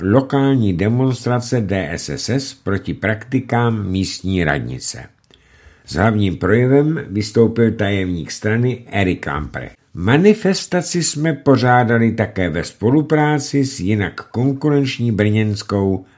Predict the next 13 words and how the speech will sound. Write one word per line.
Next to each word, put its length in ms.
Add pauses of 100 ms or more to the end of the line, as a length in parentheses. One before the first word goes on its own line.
Národní 840 (160)
demokracií. 1080 (600)
Shodli 380
jsme 220
se, 320 (480)
že 180
pokud 460
jde 300
o 180
věc 320
brněnské 640
komunální 680
politiky, 800